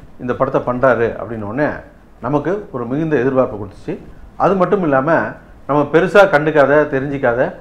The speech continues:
ஒரு நார்த் ஈஸ்ட் மாநிலங்கள்ல உள்ள பிரச்சனைகளையும் அந்த மக்களுடைய வலியையும் படமா எடுத்திருக்காங்கன்ன உடனே நமக்கு ஒரு ரெட்டிப்பு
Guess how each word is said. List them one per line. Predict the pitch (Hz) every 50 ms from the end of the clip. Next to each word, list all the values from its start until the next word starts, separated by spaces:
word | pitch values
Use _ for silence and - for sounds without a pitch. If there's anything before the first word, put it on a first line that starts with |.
| - - - - - - -
ஒரு | 135 139 139 135 123 120 120 117 113 113 110 107
நார்த் | 120 143 175 185 - 190
ஈஸ்ட் | 160 - - - 143 139 127 117 117 113 110 107 104 104 104 110
மாநிலங்கள்ல | 127 139 135 127 120 113 107
உள்ள | 104 104 101 101 110 143 196 - - - - - - - - - -
பிரச்சனைகளையும் | 135 139 - 160 151 131 117 113 127 151 147
அந்த | 135 127 117
மக்களுடைய | 113 117 117 - 143 143 131 117 104
வலியையும் | 110 120 131 135 131 117 123 131 117
படமா | 123 117 127 135 135 120
எடுத்திருக்காங்கன்ன | 107 110 120 110 110 107 104 101 98 101 107
உடனே | 117 143 143 110 85 - - - - - - - - - -
நமக்கு | 127 143 143 - 131 139 131 120 113 110 110
ஒரு | 110 107 113
ரெட்டிப்பு | 123 123 165 151 139 165